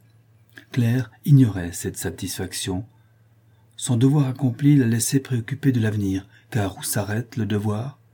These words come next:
Quand est-il jamais accompli ? Et celui-là même qui tout le jour travaille au bien de ses semblables, peut-il jamais s'endormir en se disant : «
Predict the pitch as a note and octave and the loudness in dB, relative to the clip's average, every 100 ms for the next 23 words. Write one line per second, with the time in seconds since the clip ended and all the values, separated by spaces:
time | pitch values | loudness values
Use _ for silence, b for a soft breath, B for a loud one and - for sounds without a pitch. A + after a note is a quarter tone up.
0 | b b - A2+ A2+ B2 - G#2 G2+ G2+ | b b -6 -2 0 0 0 -2 0 0
1 | G2+ G2 G#2 F#2+ G2+ G#2 C#3+ b b b | 0 -2 -2 -2 -2 -2 -4 b b b
2 | b b _ _ _ - B2 - C3+ A#2+ | b b _ _ _ -2 0 2 2 4
3 | G#2+ G#2 G2+ B2 B2 G2+ - B2 G#2+ A#2 | 2 0 2 2 0 -2 0 2 2 0
4 | B2+ A2 G2 A2 A#2+ G2 A2 A#2 A2+ - | -2 -6 -4 -4 -2 -2 0 0 -2 -4
5 | G2+ - G#2 G#2 A2 B2+ B2+ b b b | -4 -2 -2 -2 -2 -4 -6 b b b
6 | b b B2 A2 A2+ G#2+ A2 A2 A#2 A2+ | b b -8 -2 2 4 4 4 2 2
7 | G#2+ A#2 B2+ A2+ G#2+ G#2+ A2+ A2+ B2 C3+ | 4 4 6 4 0 0 2 2 2 0